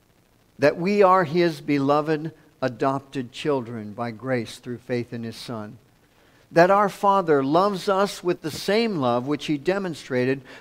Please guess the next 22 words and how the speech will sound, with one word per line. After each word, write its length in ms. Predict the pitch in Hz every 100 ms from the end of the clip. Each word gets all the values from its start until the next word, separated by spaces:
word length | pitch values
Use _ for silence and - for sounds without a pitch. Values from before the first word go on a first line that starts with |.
| -
for 260 | - 160
His 200 | 147 139
only 340 | 165 165 175 170
begotten 540 | 151 139 135 139 147
Son. 460 | 131 - 139 107 113
That's 260 | 123 143 -
what 140 | 160
the 80 | 156
text 420 | - 151 143 -
says. 440 | - 143 113 139 - _ _ _ _ _ _ _ _ _ _ _ _ _ _
So 180 | - 160
that 200 | 165 151
we 200 | 160 214
can 220 | - 233
say 420 | - 185 156 135
every 320 | - 147 220
week, 440 | 208 139 107 110 -
week 280 | 143 170 165
in 240 | 139 135
and 260 | 131 123 117
week 240 | 147 165
out, 400 | 123 107 113 -